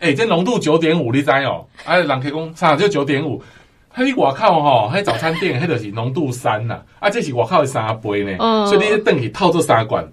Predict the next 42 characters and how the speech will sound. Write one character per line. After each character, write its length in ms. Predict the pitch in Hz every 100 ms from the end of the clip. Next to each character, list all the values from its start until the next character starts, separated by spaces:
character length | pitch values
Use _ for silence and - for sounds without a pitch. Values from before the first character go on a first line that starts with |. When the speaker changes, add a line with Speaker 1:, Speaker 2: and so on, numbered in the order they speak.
| _
Speaker 1:
搁 180 | - 214
比 80 | 180
外 120 | 139
口 160 | - 143
的 60 | 120
搁 180 | 123
较 140 | 127 104
有 60 | 90
价。 240 | 113 104 - -
Speaker 2:
嗯。 100 | 139
Speaker 1:
安 0 |
尼 100 | 131
你 80 |
敢 160 | 123 123
知 80 | 113
影？ 260 | 92 101 98 - - -
<laughs> 460 | 466 403 - - -
就 80 | 254
帮 180 | 320 311
我 60 |
们 120 | 139
解 220 | 135 139 120
释 240 | - 202
啊， 160 | 127 135
Speaker 2:
哦。 140 | 208
Speaker 1:
哦， 40 | 269
所 100 | 285
以 20 |
很 220 | 285 294
感 180 | 294 294
动 140 | 302
啊。 80 | 277
Speaker 2:
很 80 | 262
感 240 | 269 233
动。 340 | 226 269 247 233
Speaker 1:
对 160 | 220
啊， 120 | - 190
所 140 | 175
以 140 | 160 -
我 80 | 113
觉 120 | 165
得 240 | 165 139